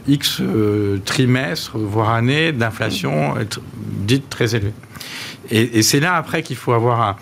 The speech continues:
euh, il faut revenir un peu à la base de tout ça, c'est que pour avoir une,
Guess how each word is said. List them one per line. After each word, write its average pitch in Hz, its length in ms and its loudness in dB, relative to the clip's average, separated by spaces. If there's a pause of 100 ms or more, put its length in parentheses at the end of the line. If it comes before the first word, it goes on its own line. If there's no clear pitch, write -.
(260)
euh, 104 480 0
il 113 120 0
faut 107 180 0
revenir 120 340 4
un 101 80 2
peu 110 180 0
à 104 60 4
la 104 100 2
base 110 320 0
de 104 60 -2
tout 123 140 -4
ça, 170 180 2
c'est 117 160 -6
que - 100 -4
pour 139 300 0
avoir 127 300 2
une, 110 100 2